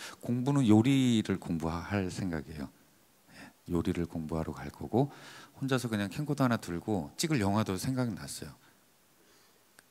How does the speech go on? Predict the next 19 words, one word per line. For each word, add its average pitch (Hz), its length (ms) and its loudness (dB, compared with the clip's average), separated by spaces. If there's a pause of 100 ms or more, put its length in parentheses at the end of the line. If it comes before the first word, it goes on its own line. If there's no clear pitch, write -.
(260)
빛도 110 480 0
우리 92 220 0
등 90 260 -4
뒤에 85 220 0
있어라는 78 680 -4
제목인데요. 73 720 -8 (120)
아, 101 220 -8
나 95 80 -6
이거 98 180 -8
자꾸 - 420 -6 (180)
스포일러를 147 880 -2
얘기해요. 117 760 0 (2250)
전 139 180 4
세계를 170 320 6
돌아다니면서, 123 640 6
전 123 240 2
세계 135 180 4
도시를 135 440 0
다니면서 98 800 -2